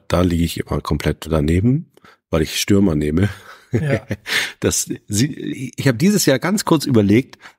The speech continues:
Speaker 1: ob ich Buchtmann schreibe. Ich war auch schon fast so weit. Dann hab ich gesagt, ach nee, das wird doch ein Stürmer, die sind so gut drauf.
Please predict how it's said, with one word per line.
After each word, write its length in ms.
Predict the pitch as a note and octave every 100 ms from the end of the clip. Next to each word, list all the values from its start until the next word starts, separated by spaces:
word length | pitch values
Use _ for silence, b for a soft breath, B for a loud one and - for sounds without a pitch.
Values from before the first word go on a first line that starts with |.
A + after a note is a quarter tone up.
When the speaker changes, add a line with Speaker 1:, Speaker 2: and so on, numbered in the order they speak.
| _
Speaker 1:
ob 160 | - G#2+
ich 220 | A2+ -
Buchtmann 540 | A#2 C#3+ - D2 C#2
schreibe. 400 | - - C#2+ C#2+ -
Ich 140 | -
war 160 | G#2 A#2+
auch 100 | F#2+
schon 180 | -
fast 280 | - - F2
so 120 | E2
weit. 180 | C#2+ E2
Dann 100 | G#2+
hab 80 | G#2
ich 80 | G#2
gesagt, 280 | G#2+ G2 -
ach 200 | A#2+ -
nee, 240 | D#2+ G2+
das 220 | G#2 -
wird 180 | G#2+ G#2
doch 140 | A2+ -
ein 60 |
Stürmer, 340 | - - C3 G#2+
die 80 |
sind 180 | F#2 A#2+
so 100 | G#2+
gut 200 | G2 G#2
drauf. 280 | F#2+ A2 -